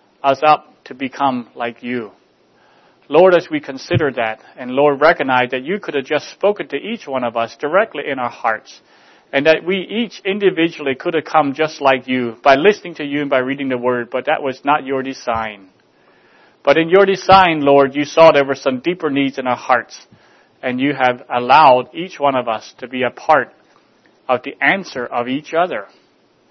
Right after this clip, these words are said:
Lord, I pray as we gather together regularly, each one of us here, that now that we would recognize both the value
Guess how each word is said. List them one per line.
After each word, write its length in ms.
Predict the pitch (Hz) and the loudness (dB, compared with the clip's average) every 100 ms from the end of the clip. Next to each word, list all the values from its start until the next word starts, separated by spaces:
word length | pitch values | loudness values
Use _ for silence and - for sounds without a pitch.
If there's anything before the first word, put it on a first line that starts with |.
| _ _ _ _ _ _ - | _ _ _ _ _ _ -2
Lord, 280 | 160 196 165 | 6 8 8
I 120 | 196 | 6
pray 360 | 208 165 131 120 | 2 -2 -2 -4
as 140 | 120 - | -8 -6
we 120 | 135 | -4
gather 300 | 147 151 151 | 2 2 2
together 460 | 139 135 143 143 135 | -4 -2 0 0 0
regularly, 580 | 131 127 120 113 110 - - | 0 0 -6 -8 -10 -10 -8
each 240 | 151 - | -8 -2
one 180 | 147 143 | 0 0
of 100 | 131 | 0
us 160 | 131 - | -4 -4
here, 240 | 127 123 | -4 -2
that 140 | 123 | -2
now 340 | 123 147 170 156 | 0 2 2 2
that 160 | 135 | 0
we 140 | 131 151 | -4 -6
would 240 | 143 135 _ _ _ _ _ - | -4 -6 _ _ _ _ _ 0
recognize 680 | 143 175 160 135 123 123 - | 4 4 4 2 2 0 -2
both 240 | 147 147 - | 0 0 0
the 100 | 123 | 2
value 580 | 131 160 143 127 127 | 6 6 6 2 -6